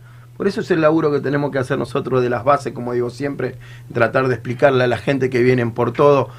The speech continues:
pero no solamente por todos, vienen por nuestros jubilados, por nuestros chicos, por nosotros mismos, por nuestra plata.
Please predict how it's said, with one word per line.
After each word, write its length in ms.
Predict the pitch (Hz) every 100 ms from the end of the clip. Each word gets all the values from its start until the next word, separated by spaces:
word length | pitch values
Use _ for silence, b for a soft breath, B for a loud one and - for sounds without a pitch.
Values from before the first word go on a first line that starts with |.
| B
pero 180 | - 185
no 120 | 254
solamente 480 | - 147 139 160 156
por 160 | 123 127
todos, 500 | 196 190 127 110 - B B B
vienen 200 | - 131
por 100 | 123
nuestros 260 | 120 113 120
jubilados, 480 | 160 175 170 175 135
por 100 | 127
nuestros 260 | 120 113
chicos, 260 | - 190 127
por 160 | 120 113
nosotros 440 | 113 143 127 123
mismos, 320 | 185 185 123 B B
por 140 | 120 123
nuestra 380 | 135 131 120
plata. 460 | 160 185 180 131